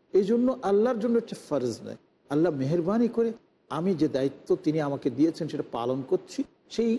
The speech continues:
দায়িত্ব পালনের বিনিময়ে আল্লাহ আমার প্রয়োজনগুলো মিটিয়ে দিচ্ছেন। যেমন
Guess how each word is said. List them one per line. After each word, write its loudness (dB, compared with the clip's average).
দায়িত্ব -2
পালনের 2
বিনিময়ে 2
আল্লাহ 0
আমার 0
প্রয়োজনগুলো 2
মিটিয়ে 2
দিচ্ছেন। -2
যেমন 0